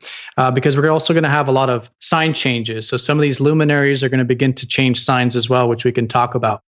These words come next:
But on the point of the, uh, of the solar eclipse on the fourteenth of December, it is gonna be right inside of the constellation Ophiuchus. And this is very significant because this is the thirteenth sign. It's the one that is completely omitted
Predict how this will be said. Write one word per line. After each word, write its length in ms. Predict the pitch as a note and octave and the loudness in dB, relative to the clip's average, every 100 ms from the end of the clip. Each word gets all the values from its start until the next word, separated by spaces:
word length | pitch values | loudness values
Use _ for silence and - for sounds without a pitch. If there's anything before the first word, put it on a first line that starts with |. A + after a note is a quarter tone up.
| _ | _
But 140 | D#3 | 0
on 120 | F#3+ | 2
the 60 | A3 | 0
point 280 | G#3 G#3 F#3+ | 0 0 2
of 160 | D#3+ | 0
the, 240 | F3 D#3+ C#3+ | 0 2 2
uh, 160 | B2+ - | 0 -4
of 160 | D3+ C#3+ | -2 0
the 80 | C3+ | 0
solar 360 | - E3 D#3 | 0 2 2
eclipse 520 | B2+ - G#3 G3+ - - | 0 0 0 2 0 0
on 180 | C#3+ C3+ | 0 0
the 80 | |
fourteenth 560 | B2 C#3 C3 - F#3 C#3 | 0 -2 0 0 0 0
of 80 | B2 | -2
December, 600 | B2 - F3 C#3+ A#2+ - _ | 0 0 2 0 -2 -8 _
it 180 | E3 D3+ | -2 2
is 120 | F#3+ | 2
gonna 140 | F#3+ F#3 | 0 0
be 140 | E3 | 0
right 400 | C#3 D3+ E3+ E3 | 0 0 0 -2
inside 460 | D#3+ D#3 - D3 D3 | -4 -2 0 0 0
of 80 | C3 | -2
the 80 | |
constellation 720 | C3 C#3+ C3 - B2+ C3 - B2 | -2 -2 -2 0 0 2 0 -2
Ophiuchus. 680 | A#2 - C3+ C3+ - - - - - - - - | -2 0 0 0 0 0 0 -12 -16 -18 -10 -2
And 320 | C3+ C#3 C3+ | 0 2 2
this 180 | F3+ F3+ | 2 2
is 140 | G3+ | 0
very 260 | D3+ C#3+ C3 | 2 0 2
significant 720 | C#3 B2 B2+ - B2 B2+ A#2+ | -2 0 -2 -2 -2 -2 -2
because 340 | B2 D3 B2 | -2 0 0
this 260 | C#3 D#3+ - | 0 2 2
is 220 | D3 C3 | 2 0
the 100 | C3 | -2
thirteenth 460 | D3 C3 - B2 | 0 -2 0 -2
sign. 460 | - E3 E3 D#3+ D#3 | 0 0 2 2 0
It's 140 | C3 | 0
the 80 | - | 0
one 120 | C#3+ | 2
that 100 | C#3+ | 2
is 220 | C3 E3 - | 2 0 0
completely 580 | B2+ B2 F#3+ G#3 D#3+ | -4 0 0 2 2
omitted 480 | C3+ B2 B2+ A#2+ A2+ | 2 2 0 0 -4